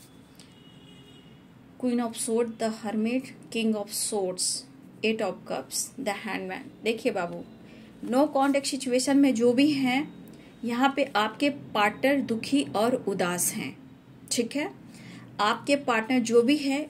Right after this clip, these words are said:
दुखी और उदास हैं, लेकिन आप दोनों के बीच में कोई एक फीमेल आ रही हैं, ठीक है, जो आप दोनों के बीच में हैं, लेकिन आपके पार्टनर आपको बहुत प्यार करते हैं, ऐसा वो कहना चाहते हैं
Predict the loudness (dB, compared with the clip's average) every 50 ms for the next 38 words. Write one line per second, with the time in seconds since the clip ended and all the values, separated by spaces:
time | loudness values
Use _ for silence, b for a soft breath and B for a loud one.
0 | -4 -2 0 0 0 0 0 0 2 2 2 2 2 2 2 0 0 -2 -4 -2
1 | 0 0 0 2 0 0 0 2 2 2 0 -2 -6 B B B B B B B
2 | B 0 4 4 4 4 4 2 0 0 0 0 0 2 2 2 0 2 4 4
3 | 6 6 4 2 0 0 0 2 2 4 4 4 4 4 2 2 2 0 -2 -4
4 | -8 -14 -20 -20 -20 -20 -20 -6 0 0 2 2 0 -2 -4 -2 2 6 8 10
5 | 10 10 10 8 6 4 2 0 -2 -2 -4 -4 -4 -6 -8 -12 -18 -20 -20 -20
6 | -20 -20 -20 -20 -20 -20 -20 -20 -20 -20 -20 -20 -20 -10 -4 -4 -2 2 2 2
7 | 2 0 -4 B B B B B B B B B B -2 2 4 4 4 4 4
8 | 4 4 4 4 4 2 2 2 2 0 0 0 2 2 4 2 2 2 0 -2
9 | -4 -4 -4 -4 -6 -6 -8 -12 -18 -20 -20 -14 -6 2 4 4 6 6 4 2
10 | 2 0 0 0 0 0 -2 -4 -4 -2 2 4 4 4 4 4 2 2 2 0
11 | -2 -2 -2 0 0 2 2 2 0 0 -2 -2 0 0 0 0 0 -4 -6 -8
12 | -2 0 0 2 2 2 0 0 -4 -10 -20 -10 -4 -2 0 2 2 2 4 4
13 | 4 2 4 2 0 2 2 2 2 0 -2 -4 -4 -2 -2 -2 -2